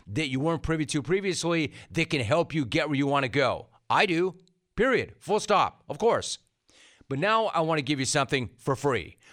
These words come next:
I'm not selling you anything. I don't need your email address. I don't need your phone number. I don't need your credit card.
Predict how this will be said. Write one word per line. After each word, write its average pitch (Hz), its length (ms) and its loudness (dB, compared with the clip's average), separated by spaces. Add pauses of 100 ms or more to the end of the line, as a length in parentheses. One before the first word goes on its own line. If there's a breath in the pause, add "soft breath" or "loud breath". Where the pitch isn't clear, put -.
I'm 185 140 2
not 240 160 2
selling 196 340 2
you 175 140 0
anything. 156 400 -2 (280 loud breath)
I 139 140 4
don't 185 180 -4
need 185 200 -4
your 196 80 -2
email 156 360 0
address. 143 520 0 (180 loud breath)
I 135 100 4
don't 170 120 0
need 202 160 -2
your 196 60 0
phone 170 260 0
number. 156 360 0 (200 loud breath)
I 147 100 2
don't 190 80 2
need 202 140 -2
your 170 100 -2
credit 156 300 0
card. 143 340 2